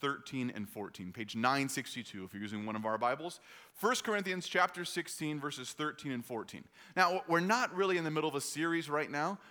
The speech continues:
We're just kind of going through some different topics during the summer. And, and this is interesting 'cause we're gonna kinda jump into a, a book where it's near the end of the book and a chapter that's in, kind of in the middle of the chapter. So we, we've missed a lot if we're to start at First Corinthians sixteen.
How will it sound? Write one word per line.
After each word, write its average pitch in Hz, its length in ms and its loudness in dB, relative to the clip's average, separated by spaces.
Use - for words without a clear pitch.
We're 135 100 -2
just 139 160 -2
kind 139 220 -2
of 131 80 -8
going 147 180 0
through 147 100 -6
some 123 160 -4
different 135 260 -2
topics 135 380 -2
during 139 180 -2
the 120 80 0
summer. 151 380 0
And, 180 140 6
and 196 180 4
this 247 160 2
is 233 100 0
interesting 208 300 0
'cause 175 100 -2
we're 208 140 -2
gonna 240 160 0
kinda 202 240 -2
jump 165 400 2
into 180 500 0
a, 143 200 2
a 139 60 4
book 156 420 2
where 160 160 2
it's 147 180 -4
near 190 360 4
the 214 160 2
end 190 140 2
of 156 80 0
the 135 80 4
book 156 320 0
and 160 160 6
a 151 80 6
chapter 208 580 4
that's 185 220 2
in, 185 140 0
kind 208 200 2
of 170 100 0
in 165 80 2
the 156 80 4
middle 185 260 4
of 170 80 0
the 160 60 2
chapter. 160 440 2
So 160 140 -4
we, 139 100 -2
we've 151 240 2
missed 190 360 2
a 170 60 2
lot 185 320 4
if 147 140 -4
we're 151 60 0
to 151 80 0
start 160 240 2
at 131 100 -2
First 160 260 -2
Corinthians 143 480 -2
sixteen. 135 520 -4